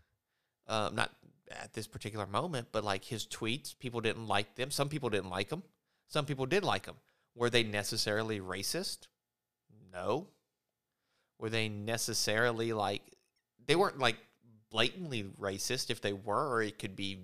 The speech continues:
viewed both ways a lot of times. They were not, they were mean. They were kinda shitty, and, and they were in poor taste more than they were anything else.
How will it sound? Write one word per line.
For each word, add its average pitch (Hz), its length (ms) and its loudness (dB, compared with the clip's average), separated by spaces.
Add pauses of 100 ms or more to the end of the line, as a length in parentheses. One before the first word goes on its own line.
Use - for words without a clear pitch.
viewed 101 300 -8
both 98 240 -4
ways 117 520 2
a 107 40 -2
lot 95 220 -6
of - 80 -12
times. 98 440 -2 (500)
They 247 60 0
were 240 160 -2
not, 151 320 0 (640)
they 151 60 -2
were 131 100 0
mean. 127 640 -2 (220)
They 127 80 -6
were 113 60 -2
kinda 117 260 -4 (280)
shitty, 113 600 0
and, 107 160 -2 (200)
and 113 220 -2 (280)
they 113 100 2
were 110 120 4
in 110 120 4
poor 107 260 2
taste - 680 -2 (920)
more 117 380 4
than 107 160 0
they 104 140 4
were 104 140 -2
anything 98 320 -6
else. - 120 -6